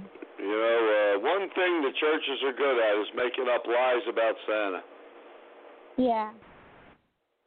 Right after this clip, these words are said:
Speaker 1: So I'm, I'm, I'm, I'm confident they will come up with a lie. <laughs> So, some kind of Santa lie. I think you're right. I think it'll be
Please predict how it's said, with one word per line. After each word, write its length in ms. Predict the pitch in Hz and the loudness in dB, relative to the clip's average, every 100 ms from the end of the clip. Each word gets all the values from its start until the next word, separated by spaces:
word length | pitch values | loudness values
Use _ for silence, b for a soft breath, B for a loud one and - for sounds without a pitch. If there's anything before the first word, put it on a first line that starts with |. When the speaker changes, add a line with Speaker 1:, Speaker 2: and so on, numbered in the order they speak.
| _ _ - | _ _ -2
Speaker 1:
So 60 | |
I'm, 240 | 110 110 107 | 0 0 0
I'm, 180 | 101 98 - - | -4 -6 -14 -14
I'm, 80 | - - - | -14 -14 -8
I'm 140 | 87 90 - | -8 -8 -4
confident 680 | 143 156 - 147 139 135 110 | -2 0 0 0 2 0 0
they 180 | 123 120 | 0 2
will 260 | 113 113 101 | 2 0 -2
come 160 | 127 123 | -4 -2
up 120 | 120 - | -2 -2
with 100 | 117 | -2
a 60 | 110 | 0
lie. 340 | 101 95 80 78 - B B B - | 0 2 0 -2 -10 B B B -10
<laughs> 240 | - 117 - - - - - - - - B B B - 160 - 135 120 - 147 | -10 -10 -14 -18 -20 -20 -20 -20 -20 -18 B B B -4 -4 -4 -12 -12 -6 0
So, 80 | 135 120 - | 0 0 -2
some 220 | 143 135 113 | -2 -2 0
kind 220 | 127 117 110 | 2 2 2
of 20 | 104 - | -2 -2
Santa 340 | 113 110 107 101 101 | 0 2 2 2 2
lie. 240 | 101 101 | 2 2
I 400 | - - - - | -2 -20 -20 -8
think 220 | - 202 180 | -4 -4 0
you're 140 | 160 | 2
right. 340 | 151 143 127 | 2 2 2
I 40 | 120 | 2
think 220 | 143 147 | 0 -2
it'll 160 | 143 | 0
be 100 | 139 | 0